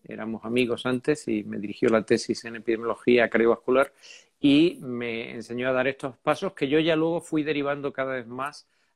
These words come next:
a la nutrición. Y la otra persona, que fue alguien que era de la promoción siguiente a la de Miguel Delgado, que también con un expediente académico maravilloso, absolutamente excepcional,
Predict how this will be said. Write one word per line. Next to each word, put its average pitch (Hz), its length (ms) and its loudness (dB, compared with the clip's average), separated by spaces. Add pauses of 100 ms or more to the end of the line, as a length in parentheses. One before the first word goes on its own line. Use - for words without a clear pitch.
(120)
a 127 160 -2
la 135 360 0
nutrición. 117 720 -6 (380)
Y - 120 4
la 147 100 6
otra 185 200 4
persona, 151 640 -2 (200)
que 110 160 -8
fue 131 420 -4
alguien 123 380 -6
que 110 180 -8
era 117 160 -4
de 117 80 -4
la 113 100 -4
promoción 120 380 -4
siguiente 127 400 -2
a 120 40 -2
la 120 80 -2
de 117 40 -4
Miguel 120 300 -8
Delgado, 127 420 -4
que 107 120 -16
también 113 280 -18
con 117 140 -18
un 120 60 -14
expediente 117 460 -6
académico 117 520 -10
maravilloso, 117 600 -8
absolutamente 117 520 -12
excepcional, 120 500 -8